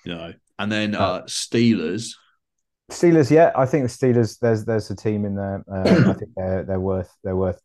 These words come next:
Speaker 2: I think they are two more wins next season. So they're
Speaker 1: Yeah.
Speaker 2: nine and eight this season. They're two more wins this season.
Speaker 1: Yeah,
Speaker 2: Um,
Speaker 1: and
Speaker 2: I think
Speaker 1: that will get them to the
Speaker 2: an
Speaker 1: playoffs.
Speaker 2: incremental,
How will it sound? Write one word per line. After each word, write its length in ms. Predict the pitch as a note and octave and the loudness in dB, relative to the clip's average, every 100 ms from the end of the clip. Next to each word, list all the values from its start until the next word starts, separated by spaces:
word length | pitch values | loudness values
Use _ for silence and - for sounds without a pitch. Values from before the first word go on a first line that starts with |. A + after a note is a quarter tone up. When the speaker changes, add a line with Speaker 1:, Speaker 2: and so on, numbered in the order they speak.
| - | -6
Speaker 2:
I 60 | G2+ | -2
think 240 | - B2 - _ _ _ - | -2 -4 -8 _ _ _ 2
they 180 | D3 D3+ | 6 8
are 280 | C#3+ C3 | 6 6
two 220 | B2+ C#3 C3 | 4 0 2
more 160 | A#2+ | 2
wins 400 | A2 G#2 G2+ - _ | 2 0 -2 -6 _
next 240 | G2 F2 - | -10 -10 -6
season. 280 | F#2 E2+ | -4 -4
So 120 | F2 F#2+ | -4 0
they're 100 | F#2+ | 0
Speaker 1:
Yeah. 60 | |
Speaker 2:
nine 240 | A2+ A2+ G#2 | 2 0 0
and 80 | F#2+ | -2
eight 40 | F2 | -4
this 160 | F#2 | -4
season. 240 | F#2 E2+ F#2 | -6 -6 -6
They're 140 | F2+ - | -8 -2
two 180 | B2+ A2+ | 2 4
more 120 | G2+ | 2
wins 240 | F#2 F2 E2 | -2 -4 -8
this 180 | E2 - | -10 -8
season. 320 | E2+ E2 - _ - _ - | -8 -8 -14 _ -20 _ 2
Speaker 1:
Yeah, 180 | G#2+ | 2
Speaker 2:
Um, 60 | G2 | 2
Speaker 1:
and 80 | C3 | 0
Speaker 2:
I 20 | B2 | 0
think 100 | D3+ | 4
Speaker 1:
that 200 | C3+ B2+ | 4 2
will 200 | B2+ - | -2 -4
get 140 | C3 C#3 | -2 0
them 80 | B2+ | 0
to 40 | |
the 60 | A2+ | 0
Speaker 2:
an 60 | |
Speaker 1:
playoffs. 240 | C#3 B2+ G2+ | 2 2 2
Speaker 2:
incremental, 460 | A2+ G#2+ G#2 A2+ | 2 2 0 -4